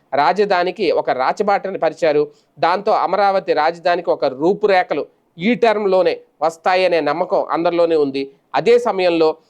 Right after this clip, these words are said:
ఆ, చంద్రబాబుకి అమరావతి ఒక జీవితకాలం విజయంగా మారి ఆయనను చరిత్ర పుటల్లో కూడా ఎక్కించే అవకాశం ఉంది.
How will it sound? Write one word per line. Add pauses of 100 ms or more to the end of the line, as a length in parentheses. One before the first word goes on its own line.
(240)
ఆ, (140)
చంద్రబాబుకి
అమరావతి
ఒక
జీవితకాలం
విజయంగా (160)
మారి
ఆయనను (440)
చరిత్ర
పుటల్లో
కూడా
ఎక్కించే
అవకాశం
ఉంది.